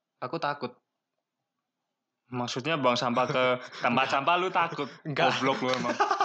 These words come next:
Speaker 1: <laughs>
Speaker 2: Sorry.
Speaker 1: Enggak gitu maksudnya. <laughs> Maksudnya,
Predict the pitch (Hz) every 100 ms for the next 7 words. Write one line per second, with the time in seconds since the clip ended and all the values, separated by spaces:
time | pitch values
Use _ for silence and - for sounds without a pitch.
0 | - - - _ - - - 113 170 156
1 | 156 170 165 151 147 151 165 - - -
2 | _ - - 131 _ - 127 - - 175
3 | - 208 - 247 - - _ _ _ -
4 | 214 - 160 - 202 220